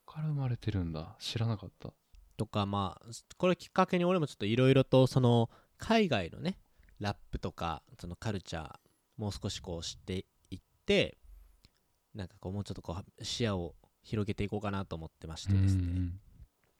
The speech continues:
Speaker 2: まあ、日本のラップとかも好きなんよね、やっぱし。さっきもちょっとこう、あの、チェホンの話も出てきて、まあ、レゲエとかね、ラップとか。で、日本ってやっぱ独特な、こう、やっぱ、ラッ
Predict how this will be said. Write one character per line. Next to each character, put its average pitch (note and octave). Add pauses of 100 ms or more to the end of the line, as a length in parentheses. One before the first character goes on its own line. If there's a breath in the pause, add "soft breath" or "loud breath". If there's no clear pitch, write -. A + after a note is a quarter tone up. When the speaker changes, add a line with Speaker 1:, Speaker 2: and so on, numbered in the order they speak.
(500 loud breath)
Speaker 2:
ま D#3+
あ、 -
日 F3
本 B3
の C4
ラ B3
ッ -
プ B3
と -
か A2+
も F#2+
好 -
き C3
な A2+
ん F2+
よ E2
ね、 A2
や A#2
っ -
ぱ G2+
し。 F2+ (160)
さ -
っ -
き -
も G2
ち -
ょ -
っ -
と -
こ F2+ (840 loud breath)
う、 B2 (260)
あ A2+
の、 G2
チ A#2+
ェ A#2
ホ A2
ン F2
の E2 (600)
話 G2+
も F2
出 F2+
て F2+
き -
て、 - (220)
ま G2+
あ、 F#2
レ F#2
ゲ G2
エ F#2+
と F#2
か -
ね、 D3+ (140)
ラ F2+
ッ - (120)
プ -
と F2
か。 - (160)
で、 A#2
日 B2
本 F3+
っ -
て -
や G2+
っ -
ぱ -
独 -
特 D#3+
な、 D#3
こ -
う、 D3+
や C#3+
っ -
ぱ、 E2+ (260 soft breath)
ラ G2+
ッ -